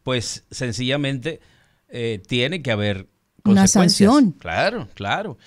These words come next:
Speaker 1: Lo, lo menos, lo menos que ahí pudiera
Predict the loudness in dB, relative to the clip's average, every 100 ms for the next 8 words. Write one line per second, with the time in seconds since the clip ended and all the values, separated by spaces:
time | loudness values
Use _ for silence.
0 | -14 -6 -4 -2 -2 -2 -2 -4 -8 -6
1 | -4 -4 -4 -4 -6 -6 -6 -4 -2 -2
2 | -6 -8 -8 -8 -6 -6 -4 -4 -4 -6
3 | -10 -12